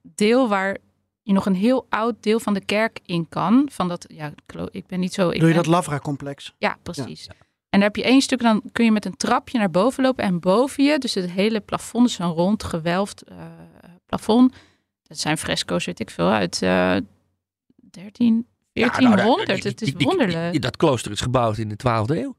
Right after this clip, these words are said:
Speaker 1: Ja.
Speaker 3: Eh, en, en, maar dat is, dat geldt in Odessa ook, hè. Het, het, het is eigenlijk niet meer te begrijpen. Eh, eh, met, met je verstand, maar ook, ook niet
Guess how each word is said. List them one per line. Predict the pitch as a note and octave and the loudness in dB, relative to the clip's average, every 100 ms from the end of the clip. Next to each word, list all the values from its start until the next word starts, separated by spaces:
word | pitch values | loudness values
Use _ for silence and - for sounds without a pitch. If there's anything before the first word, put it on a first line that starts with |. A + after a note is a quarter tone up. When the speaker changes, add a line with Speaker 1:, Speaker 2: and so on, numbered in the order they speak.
| - | -8
Speaker 1:
Ja. | C4+ E3 - _ _ _ - | -6 -6 -10 _ _ _ -2
Speaker 3:
Eh, | C#3 C#3+ - G3 | 0 0 0 -2
en, | F#3+ | -4
en, | - A3 | -2 0
maar | A3+ | 0
dat | A#3 | -2
is, | - | -6
dat | G#3+ A3 | -6 -4
geldt | A#3 G3 | 0 0
in | F3+ D3+ | -2 -2
Odessa | F3+ F3 G3+ | 0 0 0
ook, | B3 G3 | 0 2
hè. | F#3+ | 0
Het, | A3 - | -2 -8
het, | - F3 - | -12 -10 -6
het | G3+ | -2
is | A3 | -2
eigenlijk | - C4+ C4 - | 0 2 2 6
niet | B3 G#3 | 6 6
meer | G3 | 4
te | - | 2
begrijpen. | C#3 - G#3 A2+ - - _ _ _ _ _ _ | -2 0 0 0 -2 -12 _ _ _ _ _ _
Eh, | - F3 D#3 - B2+ B2 A#2+ | 0 2 2 0 0 2 0
eh, | C#3 | 0
met, | D3 - | -2 0
met | C#3 - | -2 0
je | |
verstand, | C3 - A2+ F2+ - | -2 0 -2 -2 -4
maar | C#3+ | 0
ook, | D#3 - | 0 0
ook | B2 | 0
niet | C3 F#2+ | 0 0